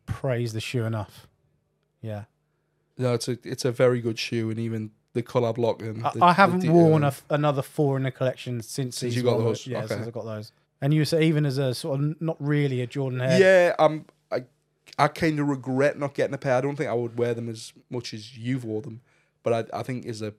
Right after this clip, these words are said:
Speaker 2: product, it's a very well executed product. And I, I love, I love, I love green on footwear,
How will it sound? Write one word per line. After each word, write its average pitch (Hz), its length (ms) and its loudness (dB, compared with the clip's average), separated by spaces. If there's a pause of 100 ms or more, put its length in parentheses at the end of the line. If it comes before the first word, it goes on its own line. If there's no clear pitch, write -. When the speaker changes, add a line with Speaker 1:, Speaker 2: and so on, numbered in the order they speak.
(180)
Speaker 2:
product, 117 400 -2
it's - 160 -10
a 104 120 -4 (240)
very 117 320 -2
well 110 280 -8
executed - 400 -14
product. 101 300 -12 (160)
And 123 100 -2
I, 120 100 0
I 110 140 -6
love, 123 280 -4
I 117 100 -6
love, 127 340 -4
I 110 60 -6
love 127 180 -4
green 120 260 -4
on 113 120 -4
footwear, 104 400 -8